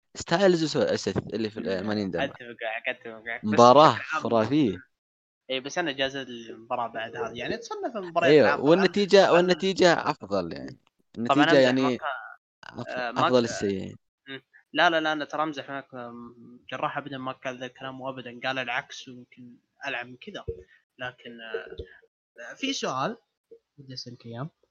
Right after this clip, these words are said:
Speaker 2: اللي هو
Speaker 1: نعم.
Speaker 2: براك ليزنر، وش راح يصير عليه الآن؟ خلاص، خلاص، واضح إنه انتهى من سيث رولينز. أبى أقول لك حاجة، بعطيك النقطة اللي أنت تدمر، اللي هي ليش ياخذ الحقيبة؟ أنا م-،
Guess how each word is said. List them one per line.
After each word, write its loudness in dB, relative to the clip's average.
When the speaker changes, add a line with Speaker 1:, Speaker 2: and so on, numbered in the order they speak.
Speaker 2:
اللي -12
هو -6
Speaker 1:
نعم. -2
Speaker 2:
براك -2
ليزنر، -18
وش -16
راح -8
يصير -12
عليه -12
الآن؟ -10
خلاص، -14
خلاص، -6
واضح 0
إنه 2
انتهى 0
من -2
سيث -10
رولينز. -14
أبى -6
أقول -8
لك -10
حاجة، -4
بعطيك -6
النقطة -2
اللي 0
أنت -4
تدمر، -4
اللي -14
هي -10
ليش -8
ياخذ -10
الحقيبة؟ -10
أنا -4
م-، -10